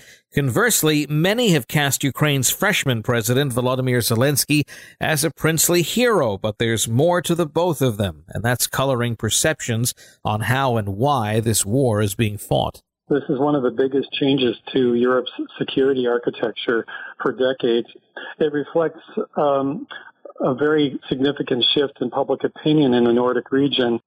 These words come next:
Speaker 1: Rebecca Koffler was born and raised partially in Russia. She's now an American citizen and a former officer with the U S Defense Intelligence Agency.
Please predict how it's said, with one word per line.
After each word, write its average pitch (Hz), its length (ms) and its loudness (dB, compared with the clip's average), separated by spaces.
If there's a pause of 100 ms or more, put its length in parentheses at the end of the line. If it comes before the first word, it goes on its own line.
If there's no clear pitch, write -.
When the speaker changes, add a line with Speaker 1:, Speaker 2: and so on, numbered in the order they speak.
(120)
Speaker 1:
Rebecca 110 480 0
Koffler 131 540 0
was 107 200 2
born 131 420 2
and 107 160 0
raised 117 400 0
partially 139 600 0
in 107 100 0
Russia. 127 380 0 (320)
She's 151 280 2
now 202 200 2
an 185 60 2
American 180 520 0
citizen 143 500 2
and 151 180 0
a - 60 2
former 147 380 0
officer 139 500 0
with 135 140 0
the 120 100 0
U 135 180 4
S 123 160 0
Defense 123 440 0
Intelligence 135 680 -2
Agency. 101 520 -2